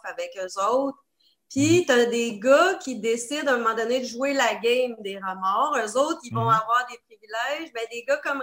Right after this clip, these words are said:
Speaker 1: Raymond qui disent, « Moi, vous me ferez pas, moi, je suis pas une moumoune, je suis pas une
Speaker 2: Mhm.
Speaker 1: marionnette, je, je ferai pas semblant de broyer. » Eux autres, souvent, sont pénalisés parce que c'est vrai que, euh, les commissaires vont être plus sévères, euh, les conditions, souvent,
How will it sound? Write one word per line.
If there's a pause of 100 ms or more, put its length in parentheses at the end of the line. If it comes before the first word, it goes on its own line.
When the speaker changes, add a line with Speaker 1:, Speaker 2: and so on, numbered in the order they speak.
Speaker 1:
Raymond
qui (140)
disent, « (100)
Moi,
vous
me (140)
ferez
pas, (500)
moi,
je
suis
pas
une
moumoune,
je
suis
pas
une
Speaker 2:
Mhm.
Speaker 1:
marionnette, (120)
je, (120)
je
ferai
pas
semblant
de
broyer. » (220)
Eux
autres,
souvent,
sont
pénalisés
parce
que
c'est
vrai (680)
que,
euh,
les
commissaires
vont
être
plus
sévères,
euh,
les
conditions,
souvent,